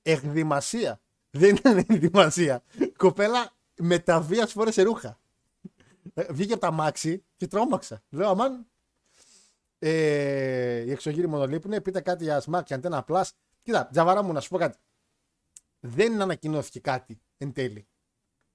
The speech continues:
Έγινε ένα αποστάρισμα, ένα post από ένα site, το οποίο το έδωσε στο Smack, το οποίο έλεγε ότι υπάρχουν συζητήσεις. Μ, δεν έχετε μάθει σε αυτόν τον κόσμο να πραγματικά τίποτα. Δηλαδή,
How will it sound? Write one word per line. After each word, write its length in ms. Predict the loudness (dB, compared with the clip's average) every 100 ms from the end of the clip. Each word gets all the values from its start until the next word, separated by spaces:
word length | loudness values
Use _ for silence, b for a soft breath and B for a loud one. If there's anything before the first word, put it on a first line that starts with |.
| -6
Έγινε 300 | -2 -2 -2
ένα 120 | -4
αποστάρισμα, 720 | -6 -8 -2 0 0 -2 -6
ένα 460 | -4 -4 -2 -4 -6
post 140 | -8 -8
από 180 | -8 -8
ένα 140 | -8 -6
site, 220 | -6 -8 _
το 100 | -12
οποίο 160 | -8
το 100 | -8
έδωσε 160 | -8 -8
στο 120 | -12 -10
Smack, 120 | -12 -12 _ _ _ _ -8
το 100 | -8
οποίο 240 | -2 0
έλεγε 260 | 0 -2 -6
ότι 140 | -8
υπάρχουν 460 | -4 -2 -2 -4 -6
συζητήσεις. 720 | -8 -8 -4 -6 -6 _ _ _ _ _ _ _ _ _ _ _ _ _ _ _ _
Μ, 320 | -12 -10 -10 -14 -18 -20
δεν 440 | -12 -4 -2 2
έχετε 300 | 0 0 -4
μάθει 260 | -2 -4 -6
σε 80 | -10
αυτόν 160 | -8
τον 80 | -4
κόσμο 280 | -4 -2 -4
να 160 | -4
πραγματικά 500 | -6 -6 -8 -4 -4
τίποτα. 320 | -4 -10 -10 -8
Δηλαδή, 300 | -6 -8